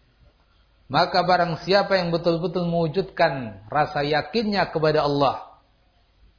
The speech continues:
wa thiqa billah fi umurihi kulliha, dia percaya kepada Allah, bersandar kepadanya,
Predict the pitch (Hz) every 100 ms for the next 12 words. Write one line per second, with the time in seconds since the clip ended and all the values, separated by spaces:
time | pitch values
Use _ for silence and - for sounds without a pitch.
0 | _ _ - _ _ _ _ _ _ _
1 | _ _ _ _ _ _ _ _ _ -
2 | 131 214 220 226 220 190 196 190 185 165
3 | 180 170 170 175 175 165 165 160 147 139
4 | 131 113 107 - _ _ _ _ _ -
5 | - _ - _ _ - 135 147 135 120
6 | 98 - - 127 117 151 160 143 - 123
7 | 120 113 113 113 135 147 127 - - -
8 | - - 151 156 143 120 - 135 123 135
9 | 151 143 123 107